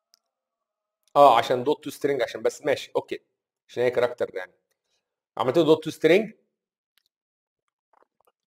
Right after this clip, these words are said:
عشان تبقى الرساله كده كمان. شفنا ازاي بنجيب الباتون الديناميك، قال لي دايناميك باتون، دوست على زرار تاني قال لي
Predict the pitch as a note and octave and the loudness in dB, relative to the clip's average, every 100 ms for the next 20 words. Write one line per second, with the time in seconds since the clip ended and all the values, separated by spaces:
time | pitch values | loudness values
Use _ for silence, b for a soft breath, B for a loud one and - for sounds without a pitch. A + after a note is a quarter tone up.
0 | _ _ _ _ _ G#2 - C#3 C#3 C#3 | _ _ _ _ _ -6 2 4 4 2
1 | - - A2 - C3+ D3 C3+ B2 C#3 C#3 | -2 -4 -2 2 4 4 2 2 -2 -4
2 | C#3 - A#2+ C3 C3 A#2+ C3+ B2+ A#2 C#3+ | -10 -4 0 0 0 -2 -2 0 4 4
3 | F#3+ G#3 _ _ _ - A#2+ A#2+ C3 E3+ | 4 -4 _ _ _ -8 2 6 6 6
4 | G#3+ - D3 E3 D3+ D3+ C3 B2 C#3+ B2 | 4 4 6 6 4 2 4 4 0 2
5 | C#3 D#3+ G#3+ A3 _ B2 D#3 C3 A#2+ C3+ | 4 4 0 -6 _ -4 -2 0 0 0
6 | C3+ D3+ D#3+ D3 D#3 C#3+ D3 | 2 2 2 2 2 2 -2